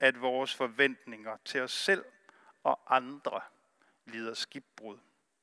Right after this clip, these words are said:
At vi oplever, at vi ikke slår til,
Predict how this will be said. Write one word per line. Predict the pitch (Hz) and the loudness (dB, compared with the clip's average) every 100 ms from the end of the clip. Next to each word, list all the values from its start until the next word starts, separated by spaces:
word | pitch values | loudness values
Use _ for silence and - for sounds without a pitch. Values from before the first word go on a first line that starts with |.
| _ _ _ _ _ _ _ _ _ _ _ _ _ - - | _ _ _ _ _ _ _ _ _ _ _ _ _ -10 -2
At | 147 | -2
vi | 190 160 | 2 6
oplever, | 156 143 135 127 | 6 6 2 4
at | 113 120 - | 4 2 0
vi | 151 | -8
ikke | 143 127 - | -4 -4 -4
slår | - 104 | -6 -6
til, | - - 156 | -2 0 0